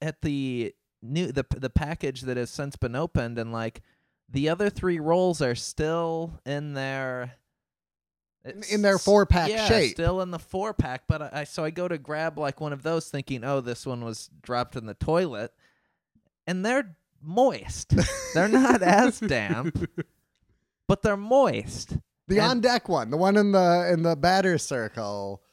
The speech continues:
Speaker 2: was damper
Speaker 1: Yes,
Speaker 2: than those three.
Speaker 1: that was the dampest.
Speaker 2: Okay.
Speaker 1: But I have seen,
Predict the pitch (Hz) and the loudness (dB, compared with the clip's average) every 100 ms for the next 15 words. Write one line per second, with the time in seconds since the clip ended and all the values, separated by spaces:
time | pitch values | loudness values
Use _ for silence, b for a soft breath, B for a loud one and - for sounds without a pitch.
0 | _ 151 165 120 120 220 233 190 135 87 | _ -2 -2 -2 -2 0 0 0 -2 -2
1 | - - 151 156 170 147 123 110 - 117 | -10 -6 0 2 0 0 -2 -4 -6 -2
2 | 131 139 147 - 131 120 127 139 147 110 | 0 2 0 0 -6 -4 -4 -4 -4 -6
3 | 64 - - 131 151 123 64 - _ _ | -6 -16 -4 0 2 0 -6 -10 _ _
4 | _ _ _ _ _ _ _ _ - 151 | _ _ _ _ _ _ _ _ -2 2
5 | 147 143 _ _ _ _ _ _ _ _ | 2 -2 _ _ _ _ _ _ _ _
6 | _ 151 202 233 196 165 - 190 180 147 | _ 0 0 0 -2 -6 -2 -2 -2 -4
7 | 135 139 | -4 -6